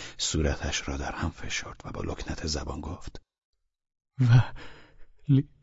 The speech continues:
لیزا.» و ناگهان لب‌ها و گونه‌ها و چانه‌اش لرزید و اشک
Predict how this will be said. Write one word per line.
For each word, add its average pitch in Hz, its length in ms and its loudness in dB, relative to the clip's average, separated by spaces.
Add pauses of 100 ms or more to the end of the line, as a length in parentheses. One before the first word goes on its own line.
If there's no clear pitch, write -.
(460)
لیزا.» - 920 10 (1300)
و 87 120 8
ناگهان 104 640 12
لب‌ها 101 420 12
و 101 80 12
گونه‌ها 92 500 8
و 87 100 6
چانه‌اش 80 600 2
لرزید 78 480 -4
و 78 80 -4
اشک - 600 -8